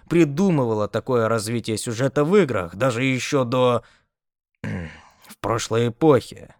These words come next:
В начале последнего века было что-то похожее, но мне не верилось в это. Хотя, похоже, кто-то просто что-то знал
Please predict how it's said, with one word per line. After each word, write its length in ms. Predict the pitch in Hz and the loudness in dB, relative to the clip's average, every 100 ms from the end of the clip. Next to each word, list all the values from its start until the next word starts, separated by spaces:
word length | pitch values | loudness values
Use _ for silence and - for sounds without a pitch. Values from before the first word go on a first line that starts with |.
| _ | _
В 100 | - | -10
начале 380 | 107 107 127 123 | -6 -2 2 2
последнего 540 | 113 110 123 120 120 120 | 2 0 0 2 2 4
века 360 | 165 170 101 | 4 2 -2
было 240 | 101 104 92 | -6 -6 -6
что-то 260 | 104 98 | -6 -6
похожее, 640 | - 110 123 117 95 98 104 | -2 -2 0 -2 -2 -4 -4
но 300 | 185 254 262 | -4 -4 -8
мне 300 | 294 320 320 | -8 -4 -4
не 140 | 359 | -2
верилось 500 | 285 254 131 110 - | 2 2 4 2 -2
в 80 | 104 | -4
это. 420 | 85 - 123 117 _ - - _ _ _ _ | -6 -8 -16 -20 _ -20 -20 _ _ _ _
Хотя, 400 | - 110 107 170 | -4 -4 2 2
похоже, 540 | 190 196 - 208 180 208 | 4 0 2 2 2 0
кто-то 360 | - 190 202 | 0 -2 0
просто 420 | 180 151 127 - 180 | 0 0 0 -2 -6
что-то 420 | - 139 143 135 | -4 -4 0 -2
знал 580 | 98 98 107 101 98 | -2 -4 -2 -2 -4